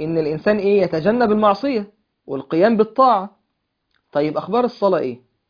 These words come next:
أخبار البعد عن المعصية إيه؟ هنا أنت ركز بقى في موضوع النصح لله.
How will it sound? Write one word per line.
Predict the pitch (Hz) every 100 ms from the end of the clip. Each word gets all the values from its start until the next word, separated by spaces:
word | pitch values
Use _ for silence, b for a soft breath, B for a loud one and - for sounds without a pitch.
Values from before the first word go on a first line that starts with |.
| _ _ _ _ _ _ _ _ _ _
أخبار | - 160 175
البعد | 170 175 175
عن | 156
المعصية | 147 135 - 143
إيه؟ | 120 120 _ _ _ _ _ _ _ _ _ _ _ _ _ _ _ _ _ _ _ _ _ _ _ _ _ _ -
هنا | 160 170
أنت | 143 139 - _
ركز | 143 170 160 143
بقى | 175
في | 165
موضوع | 147 151 180 202 -
النصح | 170 165 180 240 240 180 185
لله. | 170 165 160 156 139